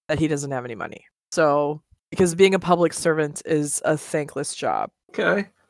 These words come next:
Speaker 1: And doesn't understand why anybody would <laughs> want that job. So she invites him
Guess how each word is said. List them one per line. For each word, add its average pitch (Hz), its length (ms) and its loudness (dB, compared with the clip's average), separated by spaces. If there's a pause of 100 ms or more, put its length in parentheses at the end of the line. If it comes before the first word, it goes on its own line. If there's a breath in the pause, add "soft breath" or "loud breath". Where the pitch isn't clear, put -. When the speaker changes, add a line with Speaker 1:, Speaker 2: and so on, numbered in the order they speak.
Speaker 1:
And 160 760 2 (200)
doesn't 202 220 6
understand 175 500 2
why 156 140 4
anybody 151 340 -2
would 147 180 -8
<laughs> - 20 -10
want 139 240 -2
that - 180 -4
job. - 500 -8 (500)
So 180 420 8
she 208 380 -2
invites 190 640 2
him 147 500 -6